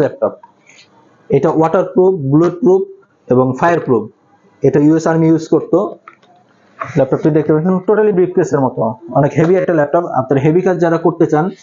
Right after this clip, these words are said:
তারা এই ল্যাপটপটা ইউজ করতে পারেন, বা যারা প্রজেক্টের কাজ করতে চান, সেম এটারই আরেকটা আছে, এটাও ব্রিফকেসের মতো ট্যাব হিসাবে ইউজ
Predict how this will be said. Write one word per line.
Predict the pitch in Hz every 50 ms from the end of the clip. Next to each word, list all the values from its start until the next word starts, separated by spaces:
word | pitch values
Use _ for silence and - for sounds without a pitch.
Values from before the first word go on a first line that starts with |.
| _ _ _ _ _ _
তারা | - 151 156 160
এই | 160
ল্যাপটপটা | 160 156 - 175 - - 175 170 160
ইউজ | 160 156 151 - -
করতে | - - - 147
পারেন, | 143 143 156 151 139 127
বা | 131 127 127 127 -
যারা | - 131 135 127
প্রজেক্টের | 175 165 156 165 - 180 165 156
কাজ | 151 - - 170
করতে | 165 - - 143
চান, | 151 160 233 - - _ _ _ - -
সেম | 156 160 175 190 190 - 151
এটারই | 151 147 170 165 180 170 -
আরেকটা | 147 147 143 - - 156 139
আছে, | 139 - - 175 214 - - _ _ _ _ _ _ -
এটাও | 147 139 180 170 165
ব্রিফকেসের | 160 156 160 - 170 - - 160 147 139
মতো | 131 - 185 202 - - - -
ট্যাব | 190 165 156 156
হিসাবে | 151 - 170 147 143 139
ইউজ | 131 135